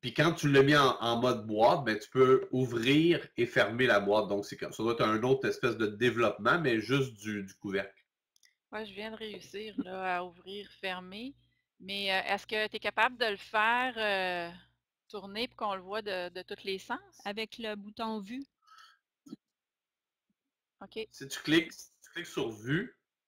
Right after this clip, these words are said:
Speaker 1: là, tu peux le bouger.
Speaker 2: Ah oui. Ah, wow.
Speaker 3: OK, je vois,
Speaker 2: Bon,
Speaker 3: c'est
Speaker 2: ça
Speaker 3: marqué
Speaker 2: prend
Speaker 3: en haut,
Speaker 2: pas
Speaker 3: c'est Gilles qui l'a fait, mais en fait, c'est ressources de Daniel Mantra,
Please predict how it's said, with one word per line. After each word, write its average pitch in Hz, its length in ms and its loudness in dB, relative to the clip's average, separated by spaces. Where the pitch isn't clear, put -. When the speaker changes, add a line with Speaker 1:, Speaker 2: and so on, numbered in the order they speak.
Speaker 1:
là, 113 120 -4
tu - 120 -14
peux 131 120 -2
le 113 80 0
bouger. 107 520 -4
Speaker 2:
Ah 226 180 -6
oui. 247 340 -12
Ah, 185 160 -6
wow. 175 300 -4
Speaker 3:
OK, 226 220 -8
je 196 80 -10
vois, 226 80 -2
Speaker 2:
Bon, 233 40 -2
Speaker 3:
c'est 233 120 -8
Speaker 2:
ça - 20 -2
Speaker 3:
marqué 190 300 -4
Speaker 2:
prend 190 180 -4
Speaker 3:
en 202 80 -4
haut, 208 40 -6
Speaker 2:
pas 208 60 -8
Speaker 3:
c'est 196 140 0
Gilles 214 220 -4
qui 214 100 -10
l'a 185 160 -4
fait, 214 220 -2
mais 208 80 0
en 233 80 2
fait, - 180 -4
c'est 185 180 -8
ressources 208 320 -8
de 196 120 -6
Daniel 185 340 -8
Mantra, 170 420 -12